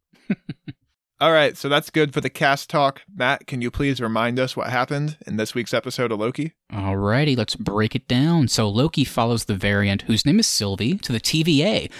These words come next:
Speaker 1: where they are confronted by Ravonna Renslayer, before escaping using a tempad to twenty seventy-seven Lamentus One, which is a moon that is soon to be crushed by a planet. Both are unable to escape due to the tempad having run out of power,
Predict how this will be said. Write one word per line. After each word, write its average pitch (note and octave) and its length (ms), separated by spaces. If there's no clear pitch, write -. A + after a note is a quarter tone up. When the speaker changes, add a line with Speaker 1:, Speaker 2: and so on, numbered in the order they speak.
Speaker 1:
where A#2 100
they B2 140
are A#2 60
confronted A#2+ 560
by G2 120
Ravonna F#2+ 380
Renslayer, C3 640
before D#3+ 300
escaping B2 640
using A2 280
a G#2 60
tempad A#2 640
to - 100
twenty - 420
seventy-seven A2+ 680
Lamentus A2 460
One, G2+ 400
which F#2+ 100
is G#2 140
a G2 40
moon B2 360
that G#2+ 120
is F#2 100
soon C3+ 280
to - 80
be C3+ 140
crushed - 420
by G2+ 100
a F2 100
planet. - 500
Both E3+ 200
are C#3+ 160
unable E3+ 300
to D3 160
escape B2 460
due A#2+ 100
to A2 60
the G2+ 100
tempad A#2+ 500
having G#2 240
run G2+ 160
out F2+ 120
of - 60
power, D#3 420